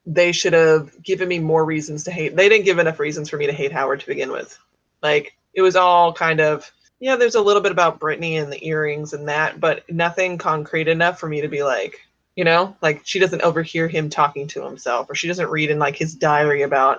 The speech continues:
uh, "This won't happen again." You know, like, there's not enough. It's just between her and Emmett what they think might have happened to who,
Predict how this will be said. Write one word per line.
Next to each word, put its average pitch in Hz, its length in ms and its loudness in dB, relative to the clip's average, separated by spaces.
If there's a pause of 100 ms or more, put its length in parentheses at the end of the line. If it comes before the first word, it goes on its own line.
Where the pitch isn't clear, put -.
uh, 160 80 4
"This 160 360 -2
won't 165 200 2
happen 151 300 -2
again." 143 200 0
You 180 120 0
know, 180 180 6
like, 175 140 2
there's 180 180 -2
not 180 180 2
enough. 160 440 0 (460)
It's 185 140 -6
just 165 140 -6
between 165 240 -6
her 156 140 0
and 147 100 -2
Emmett 156 340 -2
what 151 180 -4
they 151 180 2
think 143 300 -10
might 143 140 -2
have 135 100 -4
happened 135 340 -4
to 147 120 -8
who, 143 240 -10